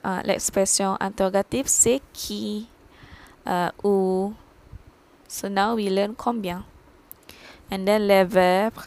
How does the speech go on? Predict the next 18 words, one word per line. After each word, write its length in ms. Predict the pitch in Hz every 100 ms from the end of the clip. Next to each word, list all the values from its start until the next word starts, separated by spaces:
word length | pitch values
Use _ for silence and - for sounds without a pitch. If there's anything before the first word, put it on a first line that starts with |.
| - - -
et 320 | 190 196 -
les 240 | 190 185 -
vocabulaires 880 | 185 202 190 180 180 175 190 -
culinaires. 760 | - 190 180 170 160 160 302 - - _ _ - - - - - - -
So, 320 | - 208 190 -
wo-, 240 | 185 - -
uh, 320 | - 175 -
culinary 560 | 208 196 190 185 180
vocabulary. 640 | 175 175 165 165 170 220 - - - - - -
Say 400 | - - 214 214
plus 320 | - 208 202 -
adjective. 640 | 214 202 196 196 269 - - _ _ _ _ - -
Iaitu 160 | 196 -
kita 240 | 269 208
belajar 240 | 202 208 -
say 480 | - 202 202 247
plus 320 | - 196 - 185
nom. 320 | 180 185